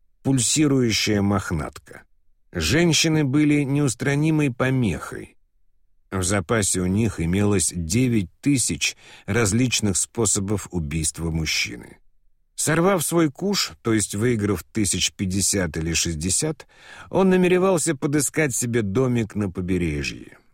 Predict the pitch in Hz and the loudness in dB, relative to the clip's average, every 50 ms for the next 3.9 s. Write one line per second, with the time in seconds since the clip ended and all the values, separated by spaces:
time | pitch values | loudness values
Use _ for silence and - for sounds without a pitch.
0 | _ - 87 90 87 87 107 107 104 98 90 87 - - 101 98 90 80 - 127 | _ -6 -4 -4 0 0 2 2 2 2 2 0 -2 0 0 -2 -2 -2 0 0
1 | 123 110 98 - - 107 87 - - - 139 127 107 87 78 73 71 67 67 71 | 0 0 0 -2 -4 -6 -4 -4 -2 0 2 2 2 2 0 -2 -4 -6 -8 -8
2 | 71 73 80 90 - - 113 117 120 113 95 101 101 101 92 - - - 92 90 | -8 -6 -4 -4 -2 -2 0 0 0 0 0 0 0 0 0 0 0 0 0 -2
3 | 82 76 - 80 76 71 71 76 90 87 80 76 71 64 58 52 - - | -4 -4 -6 -8 -8 -6 -4 -2 0 0 0 -2 -4 -8 -10 -14 -16 -20